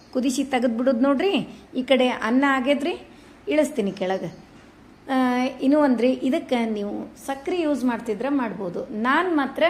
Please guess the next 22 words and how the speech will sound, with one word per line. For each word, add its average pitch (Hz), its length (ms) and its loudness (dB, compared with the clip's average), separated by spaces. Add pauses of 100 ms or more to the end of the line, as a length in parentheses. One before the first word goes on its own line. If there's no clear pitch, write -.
(160)
ಜೋನಿ 311 440 2
ಬೆಲ್ಲ 254 380 2
ಅದ 302 200 0
ರೀ, 180 220 -2 (340)
ಜೋನಿ 247 340 4
ಬೆಲ್ಲ 262 260 6
ಯೂಸ್ 233 260 2
ಮಾಡ್ತೀನಿ. 233 380 0
ಆ, - 1120 -2 (120)
ಬೆಲ್ಲನೇ 330 440 2
ಜಾಸ್ತಿ 277 400 0
ಯೂಸ್ 262 200 0
ಮಾಡಿರಿ, 254 300 0
ನಿಮ್ಮ 269 260 4
ಇಂಟ್ರೆಸ್ಟು 277 840 -2
ಯಾವುದು 233 280 2
ಯೂಸ್ 247 180 0
ಮಾಡ್ತೀರಿ 240 360 -2
ಮಾಡಿರಿ. 277 420 2
ಆ, - 1200 -6
ಒಬ್ಬೊಬ್ರು 254 600 6 (160)
ಬೆಲ್ಲ 311 280 2